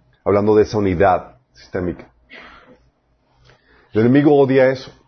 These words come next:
odia esa unidad, esa complementariedad, odia que los, ambos géneros podamos reflejar la gloria de, de Dios en todo su esplendor. Y se ha desatado una guerra contra el varón.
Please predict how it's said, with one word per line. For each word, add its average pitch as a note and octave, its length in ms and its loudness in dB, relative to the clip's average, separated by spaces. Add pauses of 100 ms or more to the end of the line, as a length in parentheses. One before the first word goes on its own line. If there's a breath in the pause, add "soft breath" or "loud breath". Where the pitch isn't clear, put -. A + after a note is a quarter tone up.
odia A2+ 360 2
esa A2+ 160 -4
unidad, G2+ 400 0
esa G2+ 280 -4
complementariedad, F2+ 840 -4 (1160 soft breath)
odia G#2 360 0
que G2 560 0 (240)
los, G#2 520 -2 (200)
ambos A#2 320 -4
géneros G#2 640 -4 (340)
podamos A2 380 -2
reflejar G2+ 480 -2
la G2 160 -4
gloria F#2+ 380 2
de, F2 180 -2
de F#2 160 -4
Dios F2+ 500 -2 (460)
en F2+ 80 -10
todo F2+ 140 -4
su D#2 100 -14
esplendor. D#2+ 380 -8 (1120 soft breath)
Y A#2 100 -4
se C#3+ 100 0
ha C#3 40 4
desatado D#3+ 420 -2
una C#3 220 -2
guerra A#2+ 380 -2
contra G#2 300 -2
el G2+ 80 0
varón. F#2+ 460 -4